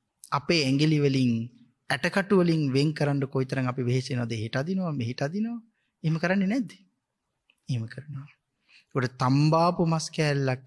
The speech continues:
එච්චර සම්බන්ධයි නම් ඇටකටුත් එක්ක, මේ හොද්දට පණ පිටින් තියෙන මස් කෑල්ලක් කොයිතරම් සම්බන්ධයිද ඇටකටුත් එක්ක? කොයිතරම් ඇලිලාද?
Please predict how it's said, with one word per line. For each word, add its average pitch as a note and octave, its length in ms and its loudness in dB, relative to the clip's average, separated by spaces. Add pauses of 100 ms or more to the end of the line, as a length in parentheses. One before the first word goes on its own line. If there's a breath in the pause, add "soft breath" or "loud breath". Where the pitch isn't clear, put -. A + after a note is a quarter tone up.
(420 loud breath)
එච්චර - 560 -4
සම්බන්ධයි D#3+ 600 0
නම් C#3+ 140 0
ඇටකටුත් C3 520 -6
එක්ක, B2+ 220 -6 (840)
මේ B2+ 100 -2
හොද්දට B2 420 -2 (440)
පණ C#3+ 280 2
පිටින් E3+ 320 0
තියෙන D#3+ 240 0
මස් D3+ 220 -2
කෑල්ලක් D#3 440 -4
කොයිතරම් D3 380 -2
සම්බන්ධයිද D#3+ 600 -6
ඇටකටුත් A#2+ 480 -8
එක්ක? - 140 -20 (840)
කොයිතරම් C#3 420 -2 (680)
ඇලිලාද? A2+ 440 -8